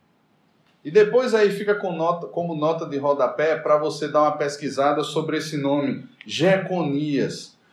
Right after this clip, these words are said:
Porque havia uma promessa de Deus, uma sentença de Deus de que ele não teria filhos.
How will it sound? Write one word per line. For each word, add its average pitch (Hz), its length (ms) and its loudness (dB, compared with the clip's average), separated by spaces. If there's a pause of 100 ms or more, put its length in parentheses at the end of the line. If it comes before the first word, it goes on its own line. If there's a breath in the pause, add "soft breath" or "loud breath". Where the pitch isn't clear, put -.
(120)
Porque 180 240 4
havia 202 340 4
uma 240 280 4
promessa 196 640 2
de 143 160 -6
Deus, 170 260 -4
uma 185 100 0
sentença 202 680 -2
de 175 120 -4
Deus 151 360 -2
de 180 80 -6
que 175 120 -8
ele 190 220 -2
não 190 200 -2
teria 202 420 2
filhos. 190 840 -8